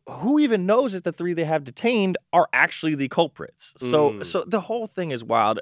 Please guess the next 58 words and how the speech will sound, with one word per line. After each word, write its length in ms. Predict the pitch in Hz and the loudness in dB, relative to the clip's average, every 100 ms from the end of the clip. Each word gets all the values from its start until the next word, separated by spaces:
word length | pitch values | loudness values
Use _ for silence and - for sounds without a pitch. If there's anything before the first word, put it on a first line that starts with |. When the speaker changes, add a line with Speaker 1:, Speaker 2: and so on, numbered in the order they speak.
| 147 | 0
Speaker 1:
We're, 220 | 185 208 | 0 0
obviously, 340 | - 202 180 160 | 2 2 2 0
there's 200 | 135 123 | -2 -2
so 440 | - - 190 208 | -8 -4 2 2
many 200 | 190 165 | 2 -2
people 280 | 135 135 113 | -6 -10 -8
there 160 | 117 107 | -6 -6
and 100 | 101 | -8
so 220 | - 165 | -2 0
much 220 | 151 113 | 0 -2
video 320 | 110 113 107 | -4 -2 -2
that 140 | 98 113 | -4 -8
this 180 | 127 | -8
is 80 | 107 | -4
all 160 | 113 117 | -2 0
gonna 160 | 110 | -2
get 160 | 101 71 | -8 -6
hashed 260 | 104 95 - | -4 -4 -4
out 120 | 92 | -6
eventually, 540 | 95 98 - 87 90 - _ _ | -6 -8 -8 -8 -8 -10 _ _
and 100 | - | -8
cops 240 | 110 101 - | -2 -2 -2
are 40 | |
gonna 120 | 101 | -8
figure 220 | 92 110 | -6 -2
out 140 | 98 95 | 0 0
a 40 | |
motive 380 | 92 92 92 90 | 0 -2 -2 -4
and, 180 | 87 85 | -8 -10
and 140 | 87 | -14
figure 160 | 101 92 | -8 -8
out 60 | |
who 160 | 87 123 | -6 -6
did 160 | 101 92 | -4 -4
it 120 | 92 | -6
and 200 | 85 85 | -8 -2
why 220 | 127 143 | 2 2
they 120 | 107 | 0
did 180 | 87 85 | -4 -8
it. 120 | 80 - _ _ - | -10 -12 _ _ -10
Uh, 80 | |
but 160 | 104 123 | -6 -2
right 240 | 147 175 | 2 2
now, 240 | - 147 123 | 2 0 0
I, 140 | 127 113 | 0 -2
I, 120 | - 131 | 0 0
it's, 260 | 143 139 - _ _ | 0 -2 -10 _ _
it's 100 | - | -4
like 100 | 147 | -2
I 40 | 135 | -2
said, 160 | 131 | -4
it's 140 | 131 - | -4 -4
inexplicable 720 | 175 196 - - 165 - 120 | 0 0 -2 -6 -6 -4 -4
and 120 | - 127 | -4 -2
unfathomable 800 | 151 147 127 139 123 101 87 82 | -4 -2 0 2 0 -4 -6 -6
that 180 | 98 - _ | -8 -10 _
at 220 | - 92 | -16 -8
this 300 | - 165 - | -2 -2 -2